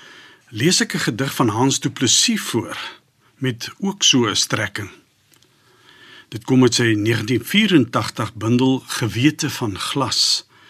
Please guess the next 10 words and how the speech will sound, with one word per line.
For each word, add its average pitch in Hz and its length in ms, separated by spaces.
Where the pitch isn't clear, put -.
wat 101 200
by 110 260
Human 120 460
en 107 300
Rousseau 123 400
verskyn 101 520
het. - 360
Job 127 640
op 120 240
Korrigas. - 840